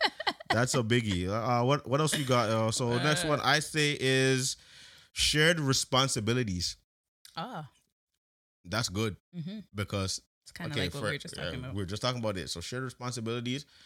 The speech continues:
Speaker 2: Let's say, no, everybody sa-, looks at the husband and says, "Yeah, you're the provider, you this, that, all that stuff."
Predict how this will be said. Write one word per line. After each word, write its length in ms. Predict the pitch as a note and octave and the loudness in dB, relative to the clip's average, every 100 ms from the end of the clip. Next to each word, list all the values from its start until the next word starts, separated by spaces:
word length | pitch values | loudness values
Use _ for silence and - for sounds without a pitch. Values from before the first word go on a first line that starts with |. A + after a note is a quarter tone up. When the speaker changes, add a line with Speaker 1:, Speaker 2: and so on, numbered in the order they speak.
| - _ | -20 _
Speaker 2:
Let's 180 | - A#2+ | -4 -2
say, 440 | - A#2+ A2+ A2 A#2 C#3+ _ - | -2 -2 -2 -4 -6 -16 _ -12
no, 300 | A#2 A2 - - - _ _ - | -8 -8 -10 -18 -20 _ _ -12
everybody 380 | C3+ C#3 C3 | -10 -6 -6
sa-, 180 | A#2 - - | -6 -8 -12
looks 180 | - - | -12 -12
at 60 | A2+ | -10
the 80 | G2 | -10
husband 240 | G2+ A2 | -10 -10
and 80 | G#2 | -8
says, 60 | B2+ | -6
"Yeah, 140 | C#3 | -6
you're 160 | C3 B2 | -6 -8
the 60 | |
provider, 500 | - F2 F2+ F#2+ F#2 | -10 -6 -4 -4 -4
you 160 | F#2 F#2+ | -6 -6
this, 340 | F2 F2 F2+ - | -6 -8 -8 -8
that, 280 | D#2+ E2 - | -6 -6 -6
all 160 | E2+ E2+ | -10 -8
that 160 | D#2 | -8
stuff." 280 | - D2+ D#2 | -10 -10 -10